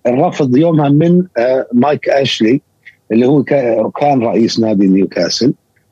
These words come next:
المغضوب عليه، يعني مش مرغوب فيه أصلًا يعني. ف <clears throat> بدأت الأمور شوي شوي، وصلوا ل-، ل-، ل-، يعني قاسم مشترك، وإنه اتفقوا على سعر بألفين وعشرين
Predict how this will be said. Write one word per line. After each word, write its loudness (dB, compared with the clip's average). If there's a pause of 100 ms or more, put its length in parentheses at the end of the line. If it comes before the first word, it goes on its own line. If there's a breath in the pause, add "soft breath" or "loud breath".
المغضوب 2
عليه، 0
يعني -4
مش -4
مرغوب 0
فيه 0
أصلًا -4
يعني. -12 (800)
ف -2 (300)
<clears throat> -10
بدأت 0
الأمور 2
شوي 0
شوي، 0
وصلوا 0
ل-، 0
ل-، 0
ل-، 0
يعني 0
قاسم -2
مشترك، 0
وإنه 2
اتفقوا -4
على -2
سعر -2
بألفين -2
وعشرين -6